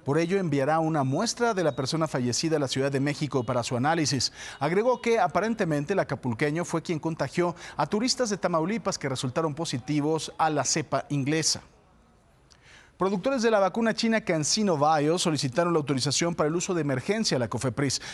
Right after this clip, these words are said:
Así lo informó el canciller Marcelo Ebrard a través de Twitter. Agregó que esta vacuna es de una sola dosis y será envasada en Querétaro. Este fin de semana se aplicaron dieciocho mil cuatrocientas veintinueve dosis de Pfizer en el país.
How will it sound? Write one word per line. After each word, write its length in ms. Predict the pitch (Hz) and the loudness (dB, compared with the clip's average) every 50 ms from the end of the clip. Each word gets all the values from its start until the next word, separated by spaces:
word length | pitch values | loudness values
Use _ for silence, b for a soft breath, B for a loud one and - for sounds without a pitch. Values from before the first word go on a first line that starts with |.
| B B | B B
Así 180 | 123 127 - 190 | 0 0 2 2
lo 80 | 185 | 2
informó 320 | 185 165 - 160 160 175 185 | 2 2 0 0 0 0 0
el 80 | 180 | 0
canciller 460 | - 185 165 135 143 139 156 170 170 | 0 -2 -2 -2 -2 0 0 0 2
Marcelo 400 | 165 156 143 135 - - - 156 | 2 0 -2 0 -2 0 0 0
Ebrard 280 | 139 127 151 170 170 165 | 2 2 0 0 0 0
a 60 | 147 | -2
través 320 | 123 143 131 127 139 143 143 | -2 0 0 0 0 0 0
de 80 | 147 | -2
Twitter. 420 | 135 - 180 196 - - 175 135 B B B B B | 0 2 2 2 2 2 0 0 B B B B B
Agregó 460 | - 139 160 175 190 196 226 247 240 - | 0 0 2 2 2 2 2 0 0 0
que 80 | 240 | -2
esta 200 | 233 214 - 226 | -4 0 2 2
vacuna 500 | 196 170 156 - 214 214 214 214 208 185 | 2 2 2 0 0 0 2 2 2 2
es 100 | 170 156 | 2 0
de 80 | 160 170 | 0 0
una 180 | 185 180 165 | 0 0 0
sola 280 | 143 - 185 180 170 143 | 0 0 2 2 2 2
dosis 400 | 135 165 190 196 - 214 - - | 2 2 0 0 0 0 0 0
y 40 | 143 | 0
será 200 | - 143 135 151 | 0 0 0 0
envasada 520 | 156 147 135 - - 156 151 147 151 147 - | 0 0 0 2 2 2 2 2 2 0 0
en 120 | 160 151 | -2 -2
Querétaro. 460 | 139 160 156 180 185 - - 143 - - - - - - - _ _ _ _ _ _ _ _ _ _ _ B B B B B B B B B B _ _ _ _ _ - _ _ _ _ B B B B B - | 0 0 0 0 0 0 -2 -4 -4 -6 -12 -20 -20 -20 -20 _ _ _ _ _ _ _ _ _ _ _ B B B B B B B B B B _ _ _ _ _ -20 _ _ _ _ B B B B B -2
Este 200 | 185 277 - - | -2 0 0 -2
fin 140 | - 254 | 0 0
de 80 | 247 254 | 0 2
semana 380 | - - 214 233 254 254 262 240 | 2 2 2 2 2 2 2 2
se 100 | 247 226 | 2 0
aplicaron 540 | 208 - 190 170 - 220 220 220 214 202 | 0 -2 -2 -2 0 0 2 2 0 0
dieciocho 500 | 170 196 202 190 180 - 202 190 - 196 | 0 0 0 0 0 0 -2 0 0 0
mil 160 | 190 214 220 208 | 0 0 0 0
cuatrocientas 580 | 226 214 - 185 160 202 196 190 - 196 165 | -2 -2 -2 -2 -2 -2 -2 0 0 -2 0
veintinueve 600 | 170 180 170 165 - 170 170 185 185 185 180 170 | 0 -2 -2 -2 -2 0 0 0 2 2 0 0
dosis 440 | 147 175 180 165 - - 170 139 123 | 0 -2 -2 -2 -2 0 0 0 0
de 120 | 135 143 | 0 -2
Pfizer 480 | 131 - - 180 180 170 151 - 151 139 | 0 2 2 2 2 2 2 0 0 0
en 80 | 135 131 | 2 0
el 100 | 131 120 | 0 2
país. 380 | - 147 156 175 185 - B | 2 2 2 2 2 0 B